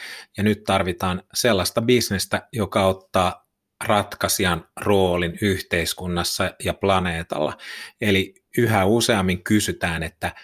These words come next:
mikä se on se yhteiskunnallinen ongelma, jota sun yritys ratkaisee? Mikä on se planetaarinen haaste, jota sun yritys ratkaisee? Eli kuinka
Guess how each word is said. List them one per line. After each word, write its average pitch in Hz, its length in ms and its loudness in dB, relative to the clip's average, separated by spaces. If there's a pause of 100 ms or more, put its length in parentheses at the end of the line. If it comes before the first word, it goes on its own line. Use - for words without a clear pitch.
(240)
mikä 127 400 0
se - 180 -2
on 95 200 2
se - 120 -2
yhteiskunnallinen 87 880 -4
ongelma, 90 480 -2
jota 85 280 -2 (220)
sun 95 260 0
yritys 95 500 -2
ratkaisee? 90 580 -4 (280)
Mikä 117 300 -2
on 101 100 0
se 98 120 -2
planetaarinen 90 920 0
haaste, 92 580 -2 (280)
jota 90 200 -4
sun 92 380 -4
yritys 98 500 -2
ratkaisee? 92 580 -2 (340)
Eli 104 280 -4
kuinka 127 680 2